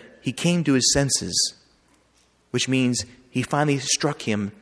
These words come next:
he finally saw his life for what it was. He says, "I don't want this anymore.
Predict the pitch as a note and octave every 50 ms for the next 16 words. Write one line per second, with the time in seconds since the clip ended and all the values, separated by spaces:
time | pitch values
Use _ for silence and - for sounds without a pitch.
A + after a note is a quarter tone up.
0 | - _ _ - B2 - D3 C#3+ C3+ A#2+ - - - C#3 C3+ C#3 B2 A2 - G#2
1 | G#2+ A2 B2+ B2 - - A2 A2 G2+ F#2 F#2 G#2 A#2+ B2 A2 G2+ G2 - - -
2 | - - - - _ A#2+ A2+ - B2 A2+ G#2 - - - - - - _ - D3
3 | C#3+ C3 A#2 A#2 A#2+ - A2+ G#2 - G#2 F#2+ F#2+ F#2 F#2+ G2+ G2